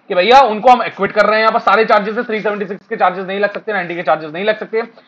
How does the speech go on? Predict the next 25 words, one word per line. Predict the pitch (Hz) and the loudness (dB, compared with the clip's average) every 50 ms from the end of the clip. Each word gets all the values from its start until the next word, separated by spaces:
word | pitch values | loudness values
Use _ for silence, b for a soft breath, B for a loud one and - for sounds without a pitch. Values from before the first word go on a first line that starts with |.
| b b b b b 202 | b b b b b 8
Of | 247 262 | 8 8
course, | - - 277 269 277 277 | 8 6 6 6 6 6
the | 214 277 254 | 6 4 4
direction | 226 226 247 262 - 330 294 247 | 6 6 4 4 2 0 2 4
for | 311 277 | 4 4
payment | - 254 240 262 320 330 349 | 4 2 -2 -2 0 2 2
of | - | 4
compensation | - 285 254 240 254 226 226 247 247 247 | 4 4 4 4 4 0 0 -2 -6 -4
given | 214 240 262 254 | -2 0 2 4
by | 254 254 | 4 4
the | 247 254 | 4 4
courts | 240 - 240 233 190 | 2 2 0 -2 0
below | 165 196 170 151 | -2 -2 -2 -2
shall | - - 269 277 294 | 0 2 2 4 4
remain | 285 269 240 254 240 | 4 2 2 0 0
unchanged | 233 208 196 - 214 220 240 208 | -2 -2 -2 -2 -4 -4 -4 -2
as | 214 220 220 | -2 0 2
appellant | 240 226 - 220 226 247 247 | 2 0 0 0 -2 -2 0
had | 226 220 262 | 2 2 2
accepted | 262 247 - - 233 - - 339 330 | 2 2 0 -2 -4 -2 -2 -2 2
the | 285 262 | 2 2
responsibility | - - - 175 156 131 135 127 165 | 2 0 -8 -12 -12 -12 -12 -10 -10
of | 175 | -8
the | 165 185 | -8 -8
child। | - - - | -10 -12 -18